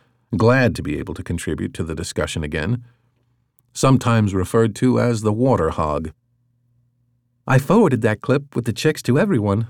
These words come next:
So funny," said Katya, smiling at the thought of it. "It's always interesting to read new research in my field of expertise," said Victor.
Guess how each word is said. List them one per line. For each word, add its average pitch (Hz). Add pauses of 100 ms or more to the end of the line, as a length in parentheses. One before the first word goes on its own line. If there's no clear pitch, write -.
(120)
So 170
funny," 147
said 92
Katya, 78 (100)
smiling 101
at 87
the 90
thought 87
of 85
it. - (1200)
"It's 107
always 101
interesting 82
to 78
read 85
new 87
research 95
in 85
my 85
field 92
of 87
expertise," 95
said 95
Victor. 82